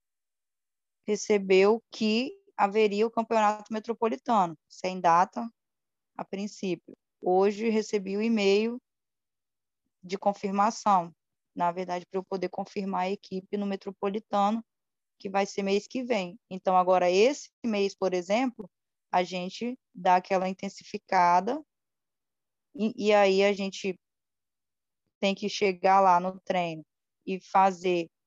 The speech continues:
é, o treinamento, a parte física, faz o, um aquecimento e tenta intensificar o aquecimento pra poder se tornar uma parte física, que não é o,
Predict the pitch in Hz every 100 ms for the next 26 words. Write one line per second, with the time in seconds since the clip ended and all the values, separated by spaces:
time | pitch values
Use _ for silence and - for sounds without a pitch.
0 | _ _ _ - 175 170 165 160 - _
1 | _ _ _ _ _ _ _ _ - -
2 | 196 190 196 190 185 170 - _ _ _
3 | - - 185 185 - 220 226 277 - 294
4 | - 196 190 196 185 - _ _ _ -
5 | 190 185 190 - 190 175 170 196 233 233
6 | 214 - 196 185 160 131 - 185 185 180
7 | 175 170 - _ _ _ _ _ 202 202
8 | 214 190 180 _ - 190 - 196 - -
9 | - 190 190 196 190 190 185 180 - 180
10 | - 185 170 175 - 185 180 180 185 -
11 | 175 - - 196 254 - - 247 185 180
12 | 185 285 370 - 190